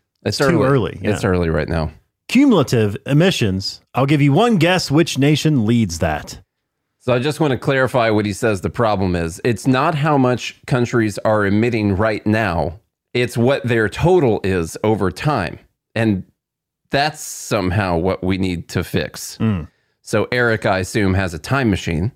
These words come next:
Speaker 1: and we're gonna go back and remove some em-, I think we don't wanna
Speaker 2: From the
Speaker 1: just
Speaker 2: sixties and seventies?
Speaker 1: Yeah, we don't just wanna go to net zero. We have to go to net negative. We have to stop everything, and we actually have to be removing,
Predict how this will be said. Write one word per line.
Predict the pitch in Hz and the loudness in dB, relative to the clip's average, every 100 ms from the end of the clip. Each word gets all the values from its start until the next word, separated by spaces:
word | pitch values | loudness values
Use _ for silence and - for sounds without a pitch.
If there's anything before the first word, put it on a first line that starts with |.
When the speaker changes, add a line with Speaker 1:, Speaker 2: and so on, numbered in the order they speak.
| _ _ _ _ _ - | _ _ _ _ _ -6
Speaker 1:
and | 101 98 95 | -2 0 2
we're | 95 95 | 2 0
gonna | 95 | 0
go | 92 95 | 0 0
back | 95 95 | 0 -2
and | 101 87 | -2 0
remove | 90 101 98 | 0 0 0
some | 98 | -2
em-, | 90 92 - - - | 0 -2 -6 -16 -6
I | 117 | -4
think | 135 151 - - | -2 -4 -6 -12
we | 98 117 147 | -2 0 2
don't | 175 - | 0 2
wanna | 135 | 2
Speaker 2:
From | 113 | 2
the | |
Speaker 1:
just | 110 139 | 2 0
Speaker 2:
sixties | 131 131 107 | 0 -2 -2
and | 107 | -2
seventies? | 120 113 120 127 | 0 0 0 0
Speaker 1:
Yeah, | 135 135 | 2 2
we | 131 | 2
don't | 160 190 | 2 0
just | 196 180 | -2 -2
wanna | 196 | 0
go | 143 147 | 2 2
to | 123 | 2
net | 123 135 | 0 -2
zero. | - 120 127 143 156 | -2 0 2 4 2
We | 131 139 | 2 0
have | 156 151 | -2 -2
to | 139 | 0
go | 123 | 0
to | 110 | 2
net | 110 110 | 2 2
negative. | 104 113 98 80 78 | 0 0 -2 -4 -2
We | 143 | 0
have | 143 | 0
to | 147 | -2
stop | 107 - 123 120 110 | -6 -2 0 0 0
everything, | 104 123 117 131 139 | 0 0 0 0 0
and | 110 | 2
we | 107 123 | 2 2
actually | 120 107 110 101 | 0 0 -2 -2
have | 101 110 | 0 -2
to | - 101 | 0 -2
be | 85 104 | -2 -2
removing, | 95 98 98 120 123 95 87 80 | 0 2 2 2 2 0 -2 -6